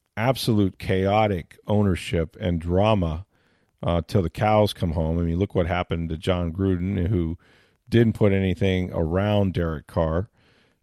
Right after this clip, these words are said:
Uh, that was very good, him and Mike Mayock, in the years that they had their drafts out there.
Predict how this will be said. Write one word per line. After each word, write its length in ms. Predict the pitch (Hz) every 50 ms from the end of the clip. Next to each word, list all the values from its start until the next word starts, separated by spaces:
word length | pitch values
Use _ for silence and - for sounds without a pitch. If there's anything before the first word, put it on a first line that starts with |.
| _ -
Uh, 220 | - 85 82 82
that 240 | 85 92 90 85 87
was 160 | 90 87 -
very 260 | - 98 87 87 87
good, 360 | 80 - 92 90 85 85 85 78
him 200 | 92 90 87 85
and 160 | 82 80 80
Mike 280 | 98 90 82 80 76
Mayock, 380 | 87 87 87 87 85 85 82 -
in 80 | 101 92
the 80 | 87
years 280 | 85 87 90 90 82 82
that 100 | 82 -
they 140 | - 78 82
had 160 | 87 85 80
their 140 | 90 87 82
drafts 360 | - 85 80 80 78 - -
out 200 | 82 78 73 -
there. 300 | - 80 78 78 85